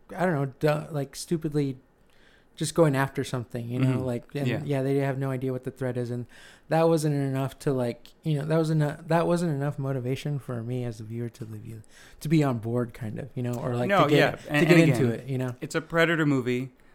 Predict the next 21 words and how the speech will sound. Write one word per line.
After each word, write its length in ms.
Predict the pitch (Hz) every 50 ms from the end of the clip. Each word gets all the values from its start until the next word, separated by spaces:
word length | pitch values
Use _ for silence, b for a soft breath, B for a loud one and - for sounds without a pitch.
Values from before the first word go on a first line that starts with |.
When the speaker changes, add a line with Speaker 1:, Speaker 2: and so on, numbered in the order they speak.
| b _ -
Speaker 2:
but 340 | 120 139 139 135 135 - -
I 120 | - 143 139
think 400 | 139 - 151 147 147 139 - -
with 280 | - 147 135 143 139 143
the 80 | - 127
pace 580 | - - - 135 131 131 143 139 - - -
and 220 | - 135 131 127 120
sort 180 | - 135 131 131
of, 80 | 123
like, 160 | 123 120 117
the 80 | - 117
style 380 | - - - 120 120 120 123 120
that 140 | 120 117 120
I 60 | 120
think 180 | 117 - 131 110
the 60 | 127
filmmaker 340 | - - 139 131 127 120 107
is 120 | 120 113 104
going 240 | 98 127 123 131 -
for, 120 | 127 123
I, 80 | 117